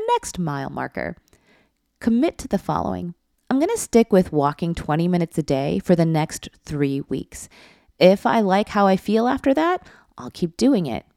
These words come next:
If not, I can cut myself some slack. Chances are, you'll like how you feel so much,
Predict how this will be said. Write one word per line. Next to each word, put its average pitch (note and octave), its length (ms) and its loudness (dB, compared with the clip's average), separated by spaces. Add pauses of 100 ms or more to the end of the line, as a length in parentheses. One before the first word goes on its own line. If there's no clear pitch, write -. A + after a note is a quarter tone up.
(180)
If D#3 160 -6
not, D#3+ 380 -2 (380)
I B3+ 100 0
can B3+ 160 -4
cut - 160 0
myself F#3 340 -4
some - 140 -12
slack. - 440 -12 (680)
Chances F#3+ 460 0
are, F3 340 -2 (140)
you'll F#3+ 260 4
like A3 240 0
how - 140 -4
you G3 160 0
feel D3 340 -4
so F#3 460 0
much, - 340 -6